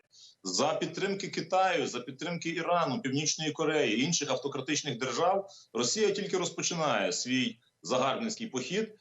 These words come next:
і у цьому, е, вимірі агресії вона, на жаль, не одна, вона не позбавлена союзників. Так, це теж треба об'єктивно оцінювати.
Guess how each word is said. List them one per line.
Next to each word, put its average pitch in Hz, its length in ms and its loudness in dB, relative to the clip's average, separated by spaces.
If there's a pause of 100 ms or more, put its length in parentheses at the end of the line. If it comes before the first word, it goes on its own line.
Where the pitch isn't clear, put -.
(140)
і 127 440 4
у - 140 -2
цьому, 156 720 0
е, 110 160 0
вимірі 160 320 0
агресії 147 480 2
вона, 143 160 2
на 151 120 0
жаль, 147 220 2
не 147 160 2
одна, 147 360 2
вона 104 140 0
не 113 100 0
позбавлена 143 520 0
союзників. 156 680 -6
Так, 156 260 -2
це - 80 -8
теж 196 240 -4
треба 180 220 0
об'єктивно 175 440 0
оцінювати. 175 580 0